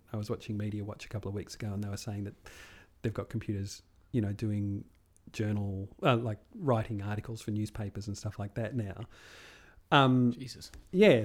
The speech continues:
Speaker 1: that's right. And, and to the point where, you know, when they test it on people, they can't, people can't distinguish between when a computer writes it and when a human writes it. But again, what that's doing is even the, even the process of taking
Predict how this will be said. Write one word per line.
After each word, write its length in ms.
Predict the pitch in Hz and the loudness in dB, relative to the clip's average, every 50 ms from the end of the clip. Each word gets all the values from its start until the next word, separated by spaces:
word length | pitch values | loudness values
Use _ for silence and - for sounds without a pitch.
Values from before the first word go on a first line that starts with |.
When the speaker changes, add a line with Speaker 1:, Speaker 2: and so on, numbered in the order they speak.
| 110 | 4
Speaker 1:
that's 200 | - 160 135 - | 4 4 6 8
right. 260 | 226 240 175 120 113 - - | 10 8 8 8 4 4 6
And, 240 | 165 170 165 160 - - | 8 8 8 8 8 8
and 240 | 175 165 160 165 - - - - | 8 8 8 6 2 -2 -4 0
to 100 | - 180 | 2 2
the 80 | 170 | 2
point 300 | - - - 214 202 170 | 4 6 6 6 6 6
where, 320 | 160 151 143 139 135 127 - - - - 156 | 6 6 6 6 6 4 0 -4 -12 -12 -2
you 120 | 190 156 135 | 2 4 4
know, 140 | 127 127 123 | 6 6 6
when 140 | 131 131 | 6 4
they 100 | 123 120 | 4 4
test 340 | 117 - - 190 175 180 - | 2 4 4 4 4 6 4
it 60 | 156 | 4
on 120 | 135 120 117 | 4 4 2
people, 260 | - 127 120 - 120 | 2 0 0 0 0
they 120 | 110 117 123 | 0 0 0
can't, 480 | - - - 147 143 135 107 131 135 - - - _ _ - | 0 0 2 2 2 2 0 -4 -6 -8 -12 -18 _ _ 0
people 220 | 156 143 - 123 | 0 0 2 -2
can't 320 | - - - 147 135 107 | -4 0 0 2 2 2
distinguish 420 | - - - - 123 120 117 113 - | 0 -4 -2 -2 0 0 0 -2 -4
between 240 | - - 117 120 113 | -6 -4 -2 0 0
when 100 | 113 110 | 0 -2
a 60 | 107 | -2
computer 380 | - 113 107 - 139 123 117 | -4 -6 -4 0 0 0 0
writes 340 | 110 110 107 104 - - - | 0 -2 -2 -4 -6 -8 -8
it 60 | 107 | -6
and 140 | 104 104 107 107 | -4 -2 -2 -2
when 440 | 107 107 104 101 104 104 104 104 107 - - - _ _ _ - | -2 -2 -2 -2 -2 -2 -4 -4 -6 -10 -16 -20 _ _ _ -12
a 60 | - 120 | -10 -10
human 420 | - - - 170 170 175 160 131 | -4 2 6 8 10 10 8 8
writes 340 | 107 92 95 - - - - | 4 0 -4 -8 -10 -12 -12
it. 120 | - - - - - - - - - - - - - - - | -14 -14 -16 -20 -20 -20 -20 -20 -20 -20 -20 -20 -20 -6 2
But 100 | - 160 | 6 8
again, 460 | 160 156 147 - - 185 202 208 196 180 | 8 8 6 6 6 8 8 10 8 8
what 180 | 170 160 - | 6 6 6
that's 280 | - 147 - - - - | 2 0 0 -2 -8 -6
doing 400 | - - 151 156 147 127 113 104 | 2 6 6 6 6 6 2 0
is 320 | 107 107 104 - - - - _ _ _ _ - | -2 -4 -6 -8 -10 -14 -16 _ _ _ _ 6
even 260 | 180 202 208 202 185 | 6 8 8 8 8
the, 140 | 160 139 123 - - - - | 8 6 4 0 -6 0 2
even 180 | 160 147 147 | 4 4 6
the 80 | 135 127 | 4 2
process 560 | - - - - 147 147 143 - 143 127 - | 0 0 4 6 6 6 6 4 2 2 2
of 140 | - 113 - | 0 -4 -6
taking 720 | - - - - 160 151 151 - 156 131 123 120 117 113 | -8 -4 2 4 4 4 4 4 4 4 4 4 2 0